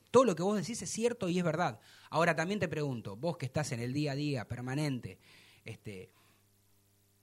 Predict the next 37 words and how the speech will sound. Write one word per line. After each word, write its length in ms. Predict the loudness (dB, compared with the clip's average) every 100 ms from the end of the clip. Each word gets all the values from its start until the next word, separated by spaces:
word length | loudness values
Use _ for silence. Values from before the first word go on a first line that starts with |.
| _ 0
los 220 | 2 2
refuerzos 440 | 0 -2 -2 -4
que 100 | -4
se 140 | -4 -4
nombran, 400 | -6 -8 -12 -8
Flor, 180 | -6
no 100 | -6
son 180 | -4 -6
ju-, 280 | -4 -4 -2
eh, 40 | -4
jugadores 400 | -4 -2 -2 -2
que 80 | -2
te 80 | -4
van 140 | -4
a 80 | -4
cambiar 300 | -4 -6 -6
la 80 | -8
ecuación, 460 | -8 -10 -12 -10
son 160 | -8 -8
un 140 | -6
parche. 500 | -4 -4 -4 -6 -8 -12 _ _ -10
Racing 380 | -6 -4 -4 -6
se 140 | -6
fue 220 | -4 -2 0
Correa, 340 | 2 2 0
que 60 | 0
a 40 |
mí 100 | -2
me 100 | -2
puede 200 | 2 2
gustar 340 | 4 2 0 0
o 40 |
no 80 | -2
me 100 | -2
puede 180 | 0 0
gustar 260 | 0 -2
Correa, 460 | -4 -4 -6 -8